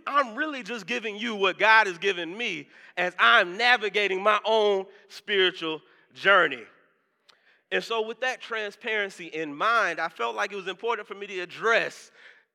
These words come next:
really quickly my recent shift to co-vocational ministry. Co-vocational ministry. What that means is I'm still a pastor, but I'm also working in the marketplace.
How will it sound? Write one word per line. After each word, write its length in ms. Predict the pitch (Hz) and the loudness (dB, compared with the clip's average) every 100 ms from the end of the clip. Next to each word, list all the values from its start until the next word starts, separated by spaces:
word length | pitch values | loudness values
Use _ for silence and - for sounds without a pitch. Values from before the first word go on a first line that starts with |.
| _ _ | _ _
really 260 | 220 294 254 | -6 -4 -6
quickly 580 | - 175 151 151 156 170 | -2 -2 -2 -6 -10 -10
my 140 | 143 147 | -6 -4
recent 420 | 156 190 185 139 | -4 -8 -14 -18
shift 380 | - 190 160 - | -10 -8 -8 -10
to 60 | |
co-vocational 1200 | - - 240 247 180 208 202 202 196 185 180 175 170 _ _ | -12 -4 -2 -2 -2 -4 -4 -8 -10 -10 -8 -8 -8 _ _
ministry. 640 | 120 160 151 131 - 101 85 _ _ _ _ _ _ | -6 -4 -2 -6 -14 -18 -18 _ _ _ _ _ _
Co-vocational 1160 | - 277 302 311 285 208 233 233 226 220 208 202 | -2 4 6 4 2 0 -2 -2 -6 -8 -6 -6
ministry. 320 | 196 170 143 | -4 -6 -6
What 160 | 170 226 | -4 -2
that 160 | 233 | -4
means 380 | 247 294 311 294 | -4 -8 -8 -10
is 260 | 185 202 196 | -4 -2 -2
I'm 180 | 143 202 | -2 -2
still 460 | 226 - 240 262 311 | -4 -10 -4 -2 -4
a 20 | - | -6
pastor, 540 | - 233 214 - 208 254 427 _ _ _ _ _ _ _ _ | 2 4 4 0 -8 -10 -12 _ _ _ _ _ _ _ _
but 300 | 214 254 220 - | 2 4 4 0
I'm 160 | 175 170 | -6 -4
also 420 | 165 202 202 196 | -2 -2 -2 -8
working 420 | 185 190 196 175 165 | -6 -4 -4 -6 -10
in 160 | 165 156 | -8 -8
the 80 | |
marketplace. 800 | 151 175 180 156 - 135 117 98 | -2 0 0 -2 -12 -12 -12 -14